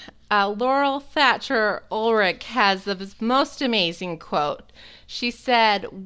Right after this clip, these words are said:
"Well-behaved women seldom make history." And so there are s-, fascinating women, and I actually wrote down a couple children's books for you. Um,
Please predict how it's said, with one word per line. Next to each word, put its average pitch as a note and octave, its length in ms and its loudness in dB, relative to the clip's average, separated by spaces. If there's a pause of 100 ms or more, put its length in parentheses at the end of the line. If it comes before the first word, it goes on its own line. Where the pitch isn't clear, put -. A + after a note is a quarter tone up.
(120)
"Well-behaved C4+ 1200 0
women G3 880 -4 (300)
seldom F3+ 920 2
make G3+ 300 0
history." F#3 880 -4 (1300)
And G3+ 640 2
so C#4+ 300 2
there F#4 180 6
are A#3 200 6
s-, - 240 -4 (420)
fascinating B3+ 1200 0
women, C4 440 0
and G3 160 0
I A3+ 160 4
actually A3+ 720 -2 (140)
wrote A#3 180 0
down B3+ 160 0
a A3+ 60 -2
couple A3+ 600 2 (100)
children's A#3 500 -2
books - 340 -4
for E3 340 -2
you. E3 360 -2 (580)
Um, F3+ 320 4